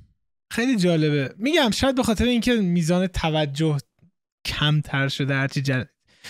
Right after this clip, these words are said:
مخصوصاً فیلم‌های مدرن. فیلم‌های مدرن تا آخرین چیز رو باید براتون تعریف بکنن.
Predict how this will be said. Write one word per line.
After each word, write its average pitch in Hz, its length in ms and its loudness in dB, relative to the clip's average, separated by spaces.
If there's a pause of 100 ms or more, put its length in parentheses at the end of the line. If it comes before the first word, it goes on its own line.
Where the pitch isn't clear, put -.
(200)
مخصوصاً 311 320 2
فیلم‌های 214 440 2
مدرن. 175 600 2 (320)
فیلم‌های 254 280 2
مدرن 294 300 2
تا 254 160 -2 (760)
آخرین 233 800 0
چیز 247 240 0
رو 240 80 4
باید 214 200 0
براتون 190 340 -2
تعریف 143 520 -2
بکنن. - 340 -8